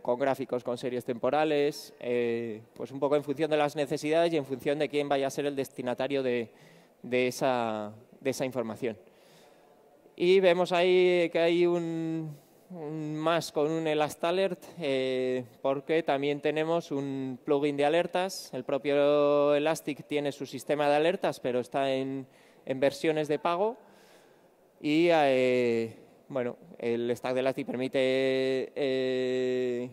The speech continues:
incluir plugins de terceros, eh, ya sean propios o desarrollados por, por empresas.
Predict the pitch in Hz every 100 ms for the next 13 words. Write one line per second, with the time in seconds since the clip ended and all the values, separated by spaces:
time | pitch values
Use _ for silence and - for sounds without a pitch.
0 | - 160 143 147 139 165 - 143 135 131
1 | 143 139 147 - 180 208 208 - - -
2 | 147 117 117 120 120 117 117 120 - _
3 | _ 127 123 - 127 127 117 175 180 214
4 | 208 160 131 127 127 127 135 131 127 -
5 | 131 127 123 120 _ - - - _ _
6 | _ _ _ _ - 139 135 135 139 143
7 | 147 180 175 190 202 - -